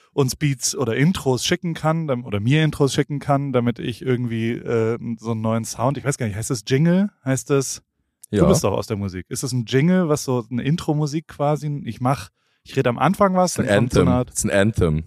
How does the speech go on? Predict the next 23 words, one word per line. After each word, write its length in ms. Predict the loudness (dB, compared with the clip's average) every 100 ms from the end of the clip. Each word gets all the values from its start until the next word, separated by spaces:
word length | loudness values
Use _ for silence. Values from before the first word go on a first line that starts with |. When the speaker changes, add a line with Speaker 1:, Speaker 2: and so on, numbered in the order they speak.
| -10
Speaker 2:
glaub 220 | -16 -8
Speaker 1:
Ein 80 | -6
Speaker 2:
ich, 60 | 2
Speaker 1:
Anthem, 540 | 6 6 4 0 -2
Speaker 2:
oder? 100 | -2
Speaker 1:
okay. 220 | -2 -4 -8 _ _
Das, 260 | -6 -6 0
das 180 | -2
Anthem, 800 | 0 2 4 2 4 4 4 -2 -10 _ _ _ 2
äh, 60 | 4 6 6 4 2 2 4 2
äh, 80 |
habe 260 | 0 2 2
ich 60 | 2
jetzt 180 | 0
nicht 160 | -2 0
mehr 80 | 0
und 60 |
brauchte 280 | 4 2 2
ich 80 | -2
ja 120 | -2
ein 60 | 0
neues. 320 | 2 0 -2
Und 300 | -4 -4 -4